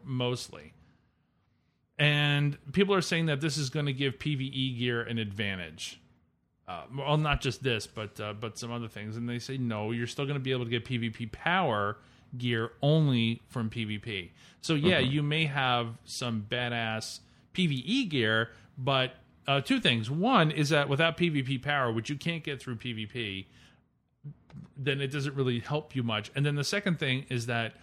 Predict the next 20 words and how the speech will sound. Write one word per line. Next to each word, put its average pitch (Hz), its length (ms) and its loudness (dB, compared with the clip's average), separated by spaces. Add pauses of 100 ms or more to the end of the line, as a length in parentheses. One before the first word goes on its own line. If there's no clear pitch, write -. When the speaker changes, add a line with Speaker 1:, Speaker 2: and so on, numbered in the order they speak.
(520)
Speaker 1:
they 139 160 4
said 143 200 0
that 135 180 2
all 170 240 6
gear, 127 580 0 (240)
when 131 160 4
you 135 80 4
step 147 320 -2
in 139 180 0
now, 98 460 -2
is 113 160 0
gonna 135 240 0
be 123 160 0
scaled 110 760 -2 (140)
to 120 600 0
eye 131 140 -2
level 123 280 -2
four 131 260 -8
ninety-six. - 1000 -4 (420)
Speaker 2:
Mm-hmm. 98 280 0